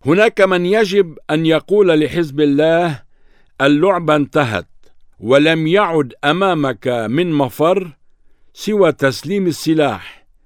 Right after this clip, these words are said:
لأن المسألة لم تعد خياراً بل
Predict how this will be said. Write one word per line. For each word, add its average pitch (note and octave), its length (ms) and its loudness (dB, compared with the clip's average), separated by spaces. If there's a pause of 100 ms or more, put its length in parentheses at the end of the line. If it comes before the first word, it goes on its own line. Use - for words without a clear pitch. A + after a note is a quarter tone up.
(120)
لأن F#3+ 380 -2
المسألة F3+ 960 0 (160)
لم C#3 280 -2
تعد F3+ 500 -2
خياراً C3 760 0 (460)
بل F#3+ 500 0